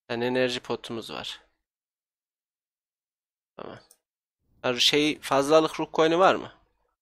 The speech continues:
İşe yaramaz kimse var mı? Maymun, Allah seni kahretsin. Bıktık senden. Habire bundan çıkıyor arkadaş, seni geliştirmeyeceğim. Sat. Var mı başka işe yaramaz?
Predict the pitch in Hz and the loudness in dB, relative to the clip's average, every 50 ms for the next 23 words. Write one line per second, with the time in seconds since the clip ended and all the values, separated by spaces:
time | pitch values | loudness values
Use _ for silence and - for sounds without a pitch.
0 | _ _ _ _ - - 143 131 135 135 139 135 - - - 143 - - 156 160 | _ _ _ _ -8 -4 -2 -2 0 0 0 -2 -2 -6 -8 -8 -4 -2 0 0
1 | 160 123 101 - 131 - _ _ _ _ _ _ _ _ _ _ _ _ _ - | 0 0 -2 -6 -12 -18 _ _ _ _ _ _ _ _ _ _ _ _ _ 6
2 | 127 147 165 175 180 160 127 110 - _ _ _ - - 117 127 135 135 - - | 8 10 10 10 8 6 4 2 -2 _ _ _ -6 -4 0 2 2 0 0 0
3 | - 139 135 131 - - 147 139 131 123 104 98 - - - - - - _ _ | -2 -2 -2 -2 2 4 4 4 4 2 -2 -6 -8 -10 -12 -12 -14 -20 _ _
4 | _ _ _ _ _ _ _ _ _ _ _ _ _ 123 120 - - - - - | _ _ _ _ _ _ _ _ _ _ _ _ _ -10 -10 -8 -10 -10 -8 -6
5 | - 147 123 113 110 - - - _ _ _ _ _ _ - - 156 175 175 175 | -6 -6 -6 -8 -10 -12 -16 -18 _ _ _ _ _ _ -4 -4 -2 0 0 0
6 | 165 170 175 180 175 170 170 - - - 175 156 139 147 165 165 170 151 - - | 0 0 0 2 2 2 2 0 -2 -2 0 0 0 0 0 0 0 0 0 -2
7 | - 151 160 156 156 156 156 147 - - 208 196 151 123 117 123 131 139 160 - | -2 -2 0 2 2 2 0 0 -4 -8 -6 -4 -4 -4 -4 -4 -6 -6 -6 -8
8 | _ _ _ _ _ _ _ _ - - 190 190 - - - - _ _ _ _ | _ _ _ _ _ _ _ _ 2 4 6 6 6 2 -4 -18 _ _ _ _
9 | _ _ _ _ _ _ _ _ _ _ _ - 170 185 185 180 170 170 - - | _ _ _ _ _ _ _ _ _ _ _ 2 2 4 6 6 4 4 4 2
10 | 151 143 - - 160 151 147 151 160 165 165 - - - - | 0 0 0 2 2 2 2 2 0 -2 -4 -6 -8 -12 -14